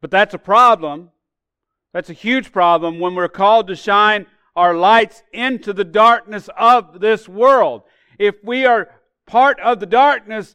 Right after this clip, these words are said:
how are we shining our lights into the darkness? It doesn't work. See, it's not pleasing to Christ when his people associate in any way with the darkness.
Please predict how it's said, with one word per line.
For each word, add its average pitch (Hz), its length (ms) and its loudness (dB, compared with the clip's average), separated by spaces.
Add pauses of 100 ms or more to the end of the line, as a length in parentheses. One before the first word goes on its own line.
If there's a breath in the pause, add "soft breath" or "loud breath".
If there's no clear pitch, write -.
(120)
how 254 260 2
are 247 120 -2
we 233 140 -8
shining 240 400 -2
our 208 140 2
lights 240 360 2 (120)
into 247 360 -2
the 196 80 -12
darkness? 123 680 -6 (360)
It - 60 -20
doesn't 147 200 -16
work. 165 340 -10 (2500)
See, 170 220 -10
it's 151 160 -12
not 147 220 -8
pleasing 147 400 -10
to 107 60 -20
Christ 151 440 -8
when 131 120 -18
his 120 120 -18
people 135 440 -18
associate 127 760 -12
in 113 100 -16
any 139 200 -14
way 127 500 -8 (420)
with 139 200 -10
the 139 80 -14
darkness. 127 760 -6